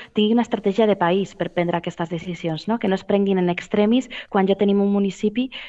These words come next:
que té una, un volum de demanda molt baix. Ah, el Departament d'Educació hauria de dir quina és, quina és la ràtio bona, màxima i mínima, no? De dir, ah, els grups a Catalunya haurien de poder baixar fins a aquesta ràtio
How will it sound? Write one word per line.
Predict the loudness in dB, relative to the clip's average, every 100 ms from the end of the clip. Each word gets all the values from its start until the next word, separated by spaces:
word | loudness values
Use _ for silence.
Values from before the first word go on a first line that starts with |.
| -6
que | 0 2
té | 4 4 4
una, | 2 2 2 2 0
un | -2 0
volum | 0 2 2
de | 2
demanda | 2 0 0
molt | -2 0
baix. | -2 -2 -8 -18 -18 -10
Ah, | -4 0 0 0 -2
el |
Departament | -2 -2 -2 -2
d'Educació | -2 -2 -2 -4 -2
hauria | -2 0 0
de | 0
dir | -2 -6 -4
quina | -2 0 0 -4
és, | -10
quina | -6 -2
és | 0
la | 0
ràtio | 0 -2 0
bona, | 0 0 -2
màxima | -4 -4 -4 -4
i | -4
mínima, | -4 -4 -4 -4
no? | -6 -8 -18 -14 -4
De | 0
dir, | 2 0 -4 -10 -18 -10
ah, | -6 -4 -4 -4
els | -6 -4
grups | -4 -4
a | -4
Catalunya | -2 0 2 2 2
haurien | 0 0 0
de | -2
poder | 0 0
baixar | 0 -4 -6 -6
fins | -10
a | -10
aquesta | -12 -6 -2
ràtio | 0 0 -2 -6